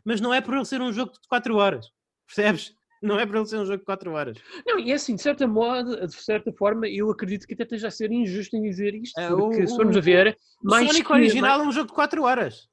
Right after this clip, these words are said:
Speaker 2: Ok, pronto, mas mais... era isso que eu ia dizer. É que
Speaker 1: Não
Speaker 2: mais
Speaker 1: é?
Speaker 2: que a longevidade, temos que ter em conta, e nesse sentido confesso que fui injusto com o jogo,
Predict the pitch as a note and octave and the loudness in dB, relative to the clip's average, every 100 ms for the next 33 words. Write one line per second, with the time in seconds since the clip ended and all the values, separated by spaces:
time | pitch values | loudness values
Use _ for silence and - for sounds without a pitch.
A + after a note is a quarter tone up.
0 | _ _ A2+ - - A3+ F3+ D3+ - G#3 | _ _ -8 -4 2 2 2 -2 0 0
1 | F3+ F#3 G3 A3+ B3+ B3 G3+ G3+ G#3+ B3+ | 0 -6 -6 -4 -4 -2 -2 -2 -2 -2
2 | A#3 G3+ E3 E3+ - F#3+ G3+ B3 B3+ A3 | -2 -2 -4 -6 -4 0 0 0 -2 0
3 | G3 F3+ F3 F#3 G#3 F#3 G#3+ - A3 G3+ | -2 0 2 2 -2 -8 -10 -8 -6 -6
4 | G#3 G#3+ A#3 G3 F3+ E3+ D#3 D#3 F3 - | -4 -6 -6 -8 -8 -6 -6 -4 -4 -4
5 | F#3+ F#3+ F3 F#3 G3+ F3 - F#3+ D#3 D#3 | -8 -10 -6 -4 -4 -4 -2 -2 -2 -4
6 | - C#3+ D#3 E3 | -4 0 2 2